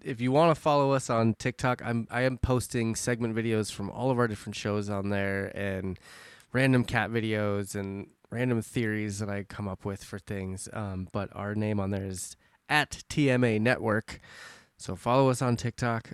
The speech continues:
Um, we have Quest Me going on every Tuesday at about eight thirty Mountain Time, so about the same time as this, but on Tuesdays, where we talk about Kenobi. We have three episodes to go.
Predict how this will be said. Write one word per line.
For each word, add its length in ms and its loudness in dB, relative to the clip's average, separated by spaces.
Um, 460 2
we 100 4
have 200 2
Quest 320 4
Me 100 12
going 340 8
on 360 6
every 440 0
Tuesday 800 0
at 120 -2
about 300 2
eight 220 -2
thirty 280 2
Mountain 300 0
Time, 240 0
so 120 -4
about 100 -6
the 80 -8
same 400 -2
time 340 0
as 140 -2
this, 260 0
but 140 0
on 180 -2
Tuesdays, 720 0
where 180 0
we 80 0
talk 200 -2
about 160 2
Kenobi. 380 2
We 120 0
have 280 -2
three 520 2
episodes 600 2
to 120 -2
go. 540 4